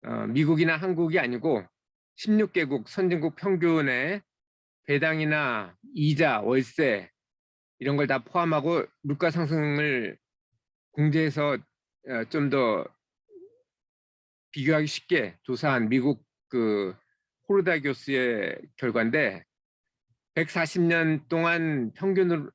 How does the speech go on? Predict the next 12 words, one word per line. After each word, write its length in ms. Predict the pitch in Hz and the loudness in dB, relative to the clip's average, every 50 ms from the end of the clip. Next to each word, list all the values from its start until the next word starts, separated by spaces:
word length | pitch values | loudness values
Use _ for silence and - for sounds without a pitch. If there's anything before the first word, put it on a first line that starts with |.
| _ _ _ | _ _ _
십육 360 | - - 214 208 202 190 - | -10 -2 0 2 2 2 2
개국 280 | - 165 156 147 135 - | 2 0 0 0 -4 -6
평균을 360 | - 185 175 160 160 156 156 | -4 -2 0 0 0 0 0
따져보면, 680 | 156 160 147 170 147 143 139 147 160 151 120 104 92 92 _ _ _ _ _ _ _ _ _ _ _ _ _ _ _ _ - | -2 -2 -2 0 -2 0 0 0 0 0 0 -2 -6 -10 _ _ _ _ _ _ _ _ _ _ _ _ _ _ _ _ -10
어, 40 | 113 110 110 107 107 104 | -8 -6 -4 -4 -4 0
연평균 360 | 135 147 151 147 208 190 196 | 0 0 2 2 4 4 4
수익률이 360 | 185 - 196 175 165 165 165 170 | 4 4 4 4 4 2 0 -2
부동산이 520 | - - 147 180 165 156 147 170 165 156 147 | -6 -2 0 2 2 2 2 2 0 0 0
제일 160 | 139 147 131 | 0 2 2
높았고 720 | 131 135 131 - 127 120 - _ - 107 117 143 170 175 165 - | 2 0 0 -2 -6 -6 -6 _ -4 -2 0 0 0 -2 -4 -6
주식이 340 | - 143 135 143 143 147 | -10 -8 -4 -2 -4 -2
조금 640 | - 139 147 - _ - 160 151 143 131 120 110 - | -2 -4 -8 -8 _ -2 0 0 2 2 0 -2 -6